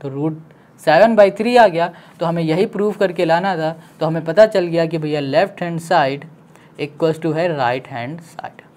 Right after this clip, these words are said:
hence proof। क्लियर? तो ये हो गया क्वेश्चन नंबर नाइनटीन का हमारा आंसर।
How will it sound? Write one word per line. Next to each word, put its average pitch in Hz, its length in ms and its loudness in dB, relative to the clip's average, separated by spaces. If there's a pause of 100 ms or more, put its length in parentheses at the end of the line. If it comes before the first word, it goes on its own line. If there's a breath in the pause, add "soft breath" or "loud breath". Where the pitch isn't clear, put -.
(280)
hence 135 360 -10
proof। - 1120 -20
क्लियर? - 260 -8 (420 loud breath)
तो 165 60 -2
ये 160 200 -2
हो 220 120 4
गया 214 160 6
क्वेश्चन 196 340 2
नंबर 165 200 -2
नाइनटीन 160 500 -2
का 196 120 4
हमारा 151 360 -2 (180)
आंसर। 117 280 -12